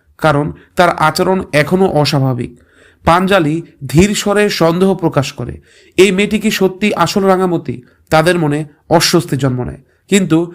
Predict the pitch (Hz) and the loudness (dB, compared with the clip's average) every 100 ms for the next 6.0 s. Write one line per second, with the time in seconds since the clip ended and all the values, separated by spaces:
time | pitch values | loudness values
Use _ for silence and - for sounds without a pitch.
0 | - - 202 190 165 175 208 214 208 151 | -16 -2 2 2 2 0 0 0 0 0
1 | 143 139 139 127 117 - _ _ _ _ | 0 -4 -6 -6 -8 -14 _ _ _ _
2 | _ _ _ _ _ _ _ _ _ _ | _ _ _ _ _ _ _ _ _ _
3 | _ _ _ - 170 180 220 196 233 - | _ _ _ -2 0 2 0 0 -2 0
4 | 165 165 190 175 151 - - - 202 196 | 2 2 0 0 -2 -4 -4 0 0 0
5 | 185 202 214 202 175 185 151 147 139 | -2 -2 -2 -4 0 0 0 -2 -4